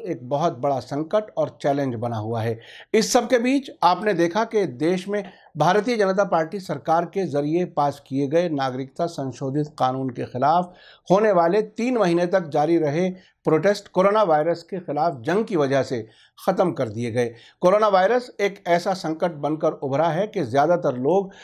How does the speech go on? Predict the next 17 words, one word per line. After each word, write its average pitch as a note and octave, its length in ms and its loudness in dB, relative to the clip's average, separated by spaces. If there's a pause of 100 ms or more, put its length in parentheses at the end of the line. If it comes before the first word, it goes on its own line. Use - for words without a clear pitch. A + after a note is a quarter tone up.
(160)
जो A3 120 4
कि B3+ 140 2
इंसानियत F3+ 680 2
पर G#3 120 0
यकीन G3 340 2
रखते D#3 240 -2
हैं, C3 240 -4 (280)
सब A#3+ 300 2
कुछ C4 200 0
भूलकर E3 480 2
महामारी D3 480 2
के E3+ 140 -6
खिलाफ C#3+ 420 0
जंग B2+ 320 -8
में C#3+ 120 -4
मसरूफ़ E3 460 0
हैं, G3 140 2